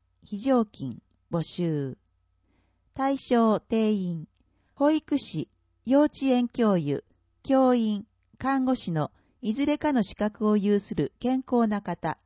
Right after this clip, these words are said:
若干名。内容。保育士の補助業務。勤務場所、区立保育園。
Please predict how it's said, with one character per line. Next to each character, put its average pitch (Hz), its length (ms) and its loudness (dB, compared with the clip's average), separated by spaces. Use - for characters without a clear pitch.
若 160 200 -4
干 208 340 -2
名。 131 320 -6
内 226 320 0
容。 185 420 2
保 285 160 4
育 311 220 0
士 - 160 -6
の 151 120 0
補 185 140 0
助 220 180 2
業 202 260 2
務。 143 220 -6
勤 269 260 0
務 247 140 4
場 202 120 0
所、 - 300 -4
区 247 140 0
立 285 320 -4
保 247 100 2
育 226 240 0
園。 143 340 -2